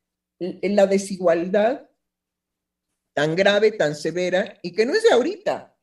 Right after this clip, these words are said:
Se ha gestado desde que yo era chica, muy chica, <laughs> estoy hablando cuatro o cinco años, a mí me sentaban a comer,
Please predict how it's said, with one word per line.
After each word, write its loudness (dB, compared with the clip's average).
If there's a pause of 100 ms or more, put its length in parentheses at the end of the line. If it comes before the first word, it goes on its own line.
(400)
Se -2
ha 2
gestado -6 (760)
desde 2
que -6
yo 0
era 4
chica, -8 (340)
muy 0
chica, -12 (260)
<laughs> -10 (320)
estoy 0
hablando 2 (200)
cuatro 2
o -8
cinco -2
años, 0 (800)
a 0
mí 0
me 0
sentaban -2
a -2
comer, 0